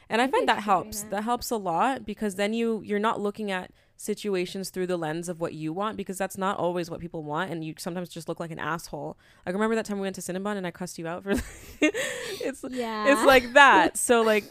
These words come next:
Speaker 1: it's better to, to ask people what they want,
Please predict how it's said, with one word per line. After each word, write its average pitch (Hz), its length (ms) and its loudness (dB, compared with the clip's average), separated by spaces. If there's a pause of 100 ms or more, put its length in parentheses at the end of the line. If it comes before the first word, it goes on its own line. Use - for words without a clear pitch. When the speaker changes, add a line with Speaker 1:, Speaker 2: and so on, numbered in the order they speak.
Speaker 1:
it's 208 220 0
better 233 340 8
to, 214 600 0 (520)
to 220 220 2
ask 185 380 2
people 208 280 -4
what 180 180 -2
they 185 100 -2
want, 175 480 -8